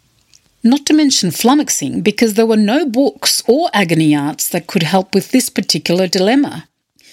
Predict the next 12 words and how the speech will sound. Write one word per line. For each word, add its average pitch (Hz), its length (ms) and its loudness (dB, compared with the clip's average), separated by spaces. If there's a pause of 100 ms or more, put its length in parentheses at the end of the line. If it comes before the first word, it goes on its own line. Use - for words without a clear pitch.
(460)
It 226 160 0
was 185 100 0
such - 440 -4
a - 40 -4
trivial 170 420 0
thing 165 280 0
on 147 100 2
the 147 160 -2
outside, 147 680 -2 (220)
but 208 120 -2
on 180 120 0
the 180 120 -6